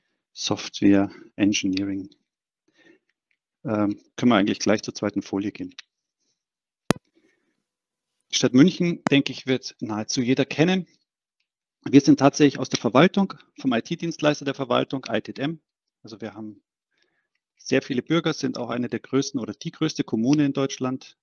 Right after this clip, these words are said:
Das heißt, wir haben auch sehr viel I T, die gepflegt werden muss, die gewartet werden muss. Und entsprechend haben wir auch einen relativ großen I-T-Dienstleister mit inzwischen, glaube ich, über tausend Mitarbeitern.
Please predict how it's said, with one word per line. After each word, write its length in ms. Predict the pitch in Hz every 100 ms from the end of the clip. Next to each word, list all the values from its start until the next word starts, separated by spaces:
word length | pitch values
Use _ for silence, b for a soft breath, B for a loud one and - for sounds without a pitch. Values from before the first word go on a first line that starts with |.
| _
Das 120 | -
heißt, 200 | 120 -
wir 60 | 110
haben 160 | 113
auch 140 | 113 113
sehr 180 | - 123
viel 160 | 117
I 120 | 101
T, 260 | 104 - 147
die 140 | -
gepflegt 400 | - - 131 127
werden 200 | 123 120
muss, 300 | 117 117 -
die 80 | -
gewartet 420 | 110 101 117 -
werden 220 | 120 113 113
muss. 240 | 117 - b b b b _ -
Und 320 | 110 107 -
entsprechend 720 | 107 - 123 - 117 - - _
haben 160 | 113 107
wir 120 | 110
auch 140 | 107 117
einen 100 | 110
relativ 320 | 117 - -
großen 300 | - 123 117
I-T-Dienstleister 760 | 110 151 147 135 127 123 -
mit 280 | 117 113 - -
inzwischen, 400 | 113 - 135 -
glaube 220 | 120 110
ich, 100 | -
über 200 | 131 127
tausend 560 | 123 110 110 110 107 -
Mitarbeitern. 560 | 139 156 139 131 131